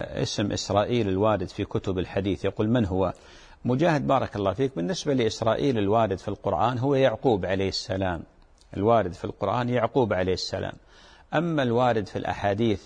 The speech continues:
من حيث رجال الحديث فهؤلاء رجال علماء من علماء الحديث، وكان واحدا من الصحابة اسمه أبو إسرائيل.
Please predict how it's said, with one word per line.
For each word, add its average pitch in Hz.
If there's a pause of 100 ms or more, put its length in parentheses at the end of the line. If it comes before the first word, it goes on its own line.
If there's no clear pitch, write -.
(100)
من 98
حيث 107
رجال 110
الحديث 95
فهؤلاء 165 (460)
رجال 131
علماء 123
من 113
علماء 123
الحديث، 95 (140)
وكان 147
واحدا 127
من 107
الصحابة 117
اسمه 120
أبو 127
إسرائيل. 98